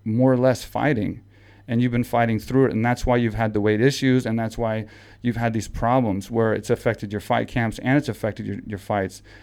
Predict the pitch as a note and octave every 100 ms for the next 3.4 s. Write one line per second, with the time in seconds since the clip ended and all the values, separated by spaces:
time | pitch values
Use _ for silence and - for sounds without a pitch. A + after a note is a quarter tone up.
0 | - B2 A#2+ G#2 - C#3+ C3+ A#2+ A2+ A2+
1 | G#2+ A2 G#2 G2+ A2+ G#2 G2 - A2 A2
2 | G#2+ - - - C#3 D3+ D3+ D3 C3 B2+
3 | B2 B2 B2